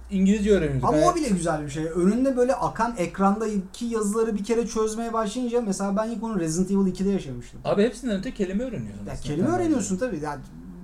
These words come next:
Speaker 2: Resident Evil ikide mesela
Speaker 1: Alt yazılı
Speaker 2: Leon'un
Speaker 1: fili falan yok o zaman.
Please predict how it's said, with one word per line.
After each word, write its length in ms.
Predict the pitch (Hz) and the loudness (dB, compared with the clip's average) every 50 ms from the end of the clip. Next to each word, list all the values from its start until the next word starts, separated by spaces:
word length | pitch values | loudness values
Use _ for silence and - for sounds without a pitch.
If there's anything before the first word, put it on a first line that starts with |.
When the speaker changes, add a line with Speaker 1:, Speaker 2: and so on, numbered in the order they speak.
| - - - - - - 202 | -16 -18 -18 -18 -18 -12 -6
Speaker 2:
Resident 360 | 190 170 180 185 226 247 - 262 | 0 2 2 4 2 0 0 0
Evil 200 | 262 262 262 254 | -2 0 0 0
ikide 240 | 254 - 262 277 | -2 -2 -2 -2
mesela 240 | 269 247 202 254 - | -2 2 4 6 6
Speaker 1:
Alt 140 | - 190 175 | 6 6 4
yazılı 180 | 170 175 196 233 | 4 8 8 10
Speaker 2:
Leon'un 200 | 269 262 254 254 | 10 8 6 4
Speaker 1:
fili 120 | - - | 2 2
falan 240 | 180 175 180 185 196 | 2 0 0 0 0
yok 180 | 196 180 139 | -2 -2 -2
o 60 | 120 101 | -4 -6
zaman. 300 | 101 95 110 165 208 | -6 -6 -6 -6 -8